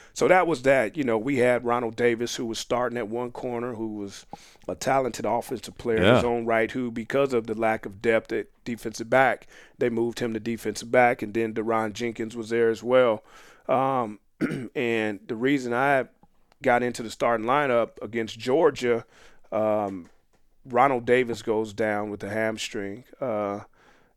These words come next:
Speaker 1: you know, so I mean, I'm, I come in on the first play, and I tell you, it could have been different because I, I don't know if anybody ever saw this, but soon, I get in the game,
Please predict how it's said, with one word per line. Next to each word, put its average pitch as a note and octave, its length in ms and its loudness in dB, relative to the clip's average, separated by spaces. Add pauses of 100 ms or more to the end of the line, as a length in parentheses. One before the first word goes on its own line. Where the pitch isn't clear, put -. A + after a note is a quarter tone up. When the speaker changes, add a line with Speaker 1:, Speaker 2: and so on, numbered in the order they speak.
Speaker 1:
you A2 140 -4
know, G#2 120 -2
so A#2 200 -4
I B2 80 2
mean, A2+ 160 -2
I'm, G#2 260 -6
I G#2 260 -4
come A2+ 280 -4
in A2 120 -2
on G#2 120 -6
the G2 40 -12
first G#2+ 360 -6
play, A2+ 200 -2
and G#2+ 80 -4
I A#2 80 -4
tell A#2+ 200 2
you, G#2 180 -2
it A2 100 -8
could A#2 140 -6
have F#2+ 100 -12
been G2 180 -8
different G#2 480 -6
because G#2 600 -2 (460)
I, E2 400 -2 (100)
I A#2 60 2
don't A#2 180 -2
know G2+ 140 -4
if F2+ 140 -12
anybody G2+ 720 -4 (220)
ever G#2+ 220 -2
saw A#2 360 2
this, G#2 180 -4
but F#2 180 -6
soon, - 300 -10
I C3+ 100 0
get C3+ 120 0
in A#2+ 80 0
the A2 100 -4
game, G#2 460 -2